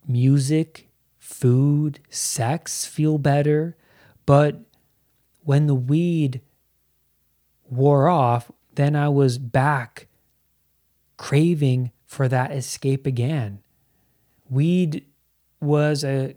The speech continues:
contributor to the other bad habits I was engaging in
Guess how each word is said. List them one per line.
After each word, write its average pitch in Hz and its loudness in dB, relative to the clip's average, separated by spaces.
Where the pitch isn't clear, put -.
contributor 147 -4
to 127 -8
the 135 0
other 131 -2
bad 127 -2
habits 127 -6
I 131 -4
was 131 -2
engaging 131 -4
in 120 -6